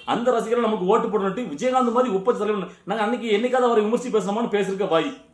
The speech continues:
உங்க அண்ணன். ஓகே, ரஜினிகாந்த் அவனா ஒரு தலைவனா? அவன் யாரா அவன்? வெடு சுடுகாட்டுல கூட தான் வச்சுட்டு இருக்கு, அங்க போய் படுக்க வேண்டியதுதானே அப்படின்னு பேசிட்டு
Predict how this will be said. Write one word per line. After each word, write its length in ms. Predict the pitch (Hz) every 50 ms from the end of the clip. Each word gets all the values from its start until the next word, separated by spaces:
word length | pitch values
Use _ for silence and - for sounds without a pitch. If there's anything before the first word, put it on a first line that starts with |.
| _ _ _ _ -
உங்க 200 | - 202 240 226
அண்ணன். 260 | 226 240 247 233 226
ஓகே, 360 | 220 - - 190 - - - - _ _ _ _ _ _ _ _ _ _ _ _ _ _ _ _ -
ரஜினிகாந்த் 800 | 107 123 135 143 180 226 254 262 269 262 247 254 196 - - - - _ _ _
அவனா 280 | - 165 190 220 247 254
ஒரு 100 | 254 -
தலைவனா? 540 | 220 202 220 220 220 214 214 208 165 143 - - - _ _ _ -
அவன் 180 | - 175 208
யாரா 280 | 214 233 240 233 247 233
அவன்? 220 | 220 214 220 247 269 - - - _ _ -
வெடு 180 | 127 151 160 185
சுடுகாட்டுல 380 | 180 175 208 247 269 269 247
கூட 220 | - 240 226 226 247
தான் 100 | 262 233
வச்சுட்டு 220 | 208 - 240 226
இருக்கு, 440 | 202 180 180 185 220 208 - - - -
அங்க 220 | - 143 180 214 247
போய் 80 | 262
படுக்க 240 | 165 220 233 240 247
வேண்டியதுதானே 520 | 233 226 214 220 233 233 - - - -
அப்படின்னு 420 | 143 147 - 220 254 233 175 202 202
பேசிட்டு 420 | 180 190 170 151 165 202 247 -